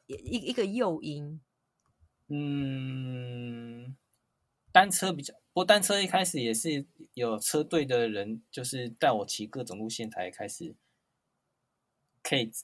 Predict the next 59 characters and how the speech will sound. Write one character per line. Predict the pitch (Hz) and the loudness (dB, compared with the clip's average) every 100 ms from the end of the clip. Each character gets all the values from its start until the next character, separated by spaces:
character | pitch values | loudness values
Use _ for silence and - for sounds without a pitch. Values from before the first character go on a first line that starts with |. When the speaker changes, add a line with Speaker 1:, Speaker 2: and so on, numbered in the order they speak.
| _ _ | _ _
Speaker 2:
后 | - 202 | 4 12
来 | 160 | 12
我 | 117 120 131 - - - | 12 4 -2 -18 -20 -4
比 | 127 | 10
较 | 165 | 12
常 | 151 117 123 | 12 0 -2
自 | - - | -4 -2
己 | 170 113 | -2 -2
探 | - 135 | 0 0
索， | 113 101 110 | 0 -2 -4
因 | |
为 | 143 | -2
有 | 104 | -2
时 | - | 2
候 | 127 127 _ _ _ - | 2 2 _ _ _ -2
要 | 135 | -2
揪 | 127 131 123 | 0 -2 0
人 | 110 | 0
都 | 113 | -2
揪 | 113 113 | -4 -8
不 | _ | _
到。 | 113 95 - _ _ _ _ - | -4 -4 -6 _ _ _ _ -12
Speaker 1:
嗯， | 170 165 160 156 156 | -10 -8 -10 -12 -2
没 | 254 | 2
有， | 277 | 6
因 | |
为 | 277 | 4
太 | 240 | 4
硬 | |
了， | |
Speaker 2:
我 | |
一 | 269 | 6
开 | 302 | 6
始 | |
也 | 220 220 | 6 2
是 | 156 | 4
Speaker 1:
太 | 185 | 4
硬 | 190 156 147 | 4 0 -2
了。 | 143 - - - 381 294 330 339 | -6 -8 -10 6 8 10 8 6
<laughs> | 330 320 - 302 - - 349 | 4 4 2 -2 -6 -2 2
一 | 277 | 4
般 | 269 311 | 8 10
人 | 214 175 | 10 8
很 | 196 | 6
难， | |
Speaker 2:
一 | |
开 | |
始 | |
也 | 123 | 2
是 | 185 | 4
有 | 143 | 6
Speaker 1:
很 | 202 - 185 | 4 2 -2
难， | 180 - - 208 | -2 -4 -8 -4
很 | 180 | -2
难 | 190 | -4
随 | - 180 | 0 0
性 | 185 202 | 2 0
加 | 170 170 | 0 0
入。 | 165 | 2